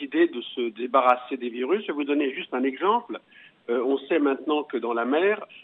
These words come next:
à peu près un tiers des, des, des algues microscopiques, des, des microalgues, comme on dit, euh, sont tuées chaque jour, un tiers chaque jour, dans la mer d'une infection virale.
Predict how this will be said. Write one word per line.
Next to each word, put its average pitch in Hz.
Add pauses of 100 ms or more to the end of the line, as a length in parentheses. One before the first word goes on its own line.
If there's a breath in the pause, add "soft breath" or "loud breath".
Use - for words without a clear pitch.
(180)
à 123
peu 147
près 151
un 165 (140)
tiers 175
des, 127
des, 117
des 117
algues 143
microscopiques, 135
des, 113
des 107
microalgues, 139
comme 120
on 120
dit, 170 (340 soft breath)
euh, 113 (120)
sont 143
tuées 165 (360)
chaque 175 (220)
jour, 170 (200)
un 143 (140)
tiers 131
chaque 139
jour, 165 (240 soft breath)
dans 135
la 131
mer 165
d'une 135
infection 139
virale. 123